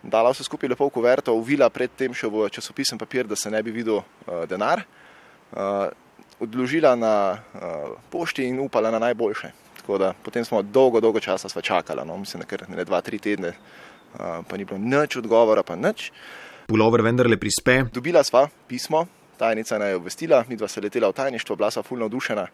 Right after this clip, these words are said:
Speaker 1: Ampak tam naj ni pričakal paket, ampak naj je pričakal, pričakalo pismo s carine, da rabimo predložiti uvozne dokumente. In takrat se mi nama je v bistvu vse skupaj malo podrlo.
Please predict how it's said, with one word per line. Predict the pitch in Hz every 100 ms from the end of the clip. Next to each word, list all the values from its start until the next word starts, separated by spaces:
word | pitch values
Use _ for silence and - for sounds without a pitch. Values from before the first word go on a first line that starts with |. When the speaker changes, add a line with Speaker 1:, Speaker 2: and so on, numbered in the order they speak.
| - - - - - _ _ _ _ _ _ _
Speaker 1:
Ampak | 107 110 - - - - 92
tam | 135 131 120
naj | 117 113
ni | 117
pričakal | 123 - - - -
paket, | 113 104 131 123
ampak | 117 95 117
naj |
je | 123
pričakal, | 113 - 110 113 110 101 104 - - - -
pričakalo | 101 135 123 117 110 98 -
pismo | 151 - 113
s | -
carine, | 110 135 156 120 - - - _
da | - 104 107 107 104
rabimo | 107 110 117
predložiti | 110 104 110 123 117 117
uvozne | 107 120 117
dokumente. | 95 - 92 131 160 127 104 - _ - - - - - - - _ _ _ -
In | 139 131 131 131 127 123
takrat | 113 143 139 135
se | 135
mi | 120
nama | 120 117
je |
v | 113
bistvu | 123 117
vse | -
skupaj | - 117 131
malo | 110
podrlo. | 120 117 117 113 101